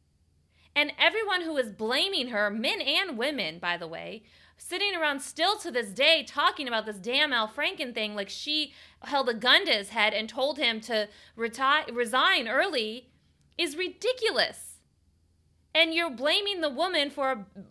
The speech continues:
a man's bad behavior. And that's what it was. Al Franken ha-, had bad behavior with women. Otherwise, he would have stayed and said, "Investigate me, go ahead," but he didn't want to.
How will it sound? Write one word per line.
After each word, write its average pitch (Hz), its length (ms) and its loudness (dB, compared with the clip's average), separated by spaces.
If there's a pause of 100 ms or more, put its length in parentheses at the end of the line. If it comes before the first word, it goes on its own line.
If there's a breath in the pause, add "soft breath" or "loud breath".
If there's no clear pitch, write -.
(140)
a 247 40 0
man's 285 500 0
bad 208 380 4
behavior. 214 640 -8 (220)
And 254 160 2
that's 277 260 4
what 277 120 0
it 214 140 -4
was. 208 360 2 (120)
Al 254 160 6
Franken 269 420 -2
ha-, - 160 -14 (200)
had 214 340 0
bad 294 320 2
behavior 269 520 -4
with 226 160 -8
women. 247 480 -4 (1120)
Otherwise, 339 440 2
he 330 120 -2
would 330 140 0
have 339 120 -2
stayed 311 460 4
and 269 220 0
said, 294 200 2
"Investigate 285 720 0
me, 190 260 -6
go 254 200 2
ahead," 247 400 2
but 214 80 -8
he 214 100 -8
didn't 214 260 -6
want 202 280 0
to. - 240 -12